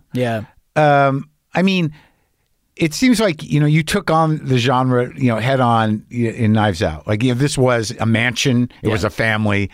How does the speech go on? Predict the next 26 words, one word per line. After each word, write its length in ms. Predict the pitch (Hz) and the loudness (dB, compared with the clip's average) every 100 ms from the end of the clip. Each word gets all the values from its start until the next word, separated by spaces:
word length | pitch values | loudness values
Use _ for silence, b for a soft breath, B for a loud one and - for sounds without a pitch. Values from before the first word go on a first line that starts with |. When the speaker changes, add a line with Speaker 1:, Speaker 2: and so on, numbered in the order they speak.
| B | B
Speaker 2:
It, 180 | 113 123 156 | -4 -2 -2
it 120 | 127 | -4
felt 280 | - 131 131 | -2 -2 0
like, 340 | 117 113 - | 0 0 -2
you 100 | 123 | 0
know, 80 | 110 | 0
but 140 | 123 | 0
you 200 | 131 120 | 0 -2
Speaker 1:
Yeah. 120 | 104 120 | 0 0
Speaker 2:
tweaked 300 | 156 151 110 | 0 0 -2
it. 200 | 95 - - | -2 -4 -8
Speaker 1:
Yeah. 220 | 117 107 B B | -8 -8 B B
Speaker 2:
And 360 | 123 123 120 117 | -2 0 2 0
you, 220 | 120 123 | 2 2
you, 300 | 123 127 120 - | 2 2 0 0
they 200 | - 131 | -4 -2
were 140 | 123 120 | 0 0
higher 320 | 139 151 143 | 0 0 -2
stakes. 460 | - 131 113 98 - | 0 0 0 -2 -6
I 120 | - 113 | -4 0
think 260 | 135 117 | 0 0
the, 260 | 123 107 98 B B B | 2 2 0 B B B
the 120 | 135 | -4
dialogues 680 | 104 127 135 135 135 120 120 120 - | 0 0 2 2 2 0 -6 -8 -2
was, 280 | 120 110 101 | 0 0 2
uh, 260 | 107 104 | 2 2